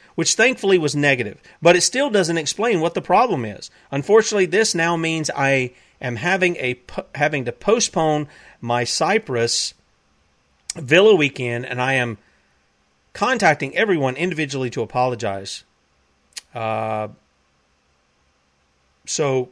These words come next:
she's after an I V. She's off to get full blood work done to see if we can figure out what the problem is. Um, and she's apologizing for missing the dates and things. But, uh, but yeah, she's, uh, sort of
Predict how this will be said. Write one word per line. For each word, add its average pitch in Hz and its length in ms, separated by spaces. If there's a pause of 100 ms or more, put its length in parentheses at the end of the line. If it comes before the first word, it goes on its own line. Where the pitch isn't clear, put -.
she's 143 320 (100)
after 180 260
an 175 60
I 175 220
V. 175 420 (380)
She's 135 240
off 156 180
to 175 60
get 143 200
full 190 240
blood 160 260
work 151 220
done 151 360
to 123 120
see 165 340
if 156 220
we 151 100
can 120 240
figure 175 320
out 127 300 (220)
what 170 160
the - 60
problem 160 500
is. 98 380 (1120)
Um, 113 540 (200)
and 127 120
she's 156 200
apologizing 123 680
for 113 120
missing 110 300
the 104 60
dates 117 320
and 101 140
things. - 340
But, 110 320
uh, 107 220 (500)
but 120 120
yeah, 143 300
she's, - 460
uh, 120 280 (1600)
sort 139 260
of 117 200